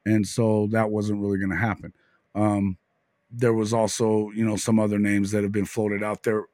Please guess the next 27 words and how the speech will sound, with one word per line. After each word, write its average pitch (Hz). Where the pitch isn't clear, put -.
Everything 190
that 160
I 147
know 131
about 123
Emmett 131
Jones 113
is 120
that 110
he 143
is 123
some 127
heck 117
of 107
a 101
football 92
coach. -
I 110
know 131
for 107
sure 147
that 123
Texas 147
was 139
high 139
on 131
him. 127